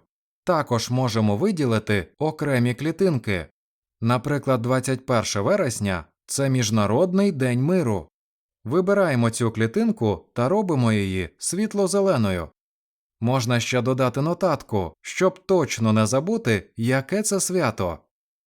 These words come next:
Для цього натискаємо на клітинку правою кнопкою мишки, вибираємо «Створити нотатку» та вводимо Міжнародний день миру.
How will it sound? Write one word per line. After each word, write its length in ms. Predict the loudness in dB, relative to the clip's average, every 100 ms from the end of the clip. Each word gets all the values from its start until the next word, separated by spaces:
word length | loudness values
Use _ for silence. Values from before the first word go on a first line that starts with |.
| _ -16
Для 240 | -4 -2
цього 320 | 0 0 0 0
натискаємо 760 | 0 -2 -4 -4 -2 0 2
на 120 | 0
клітинку 760 | 0 -2 2 0 2 0 -2 -4 _
правою 520 | -2 0 0 0 -2
кнопкою 560 | -2 0 0 -2 -2 2
мишки, 540 | 2 0 -2 -4 -4 -8 _
вибираємо 680 | -2 0 2 2 0 0 0
«Створити 560 | -2 -2 0 0 0
нотатку» 760 | 0 0 0 -2 -2 -2 -2 -4 _
та 140 | -2 -2
вводимо 500 | 0 0 0 0 0
Міжнародний 800 | 0 0 0 2 0 0 -2
день 320 | 0 0 0 0
миру. 380 | 0 0 -4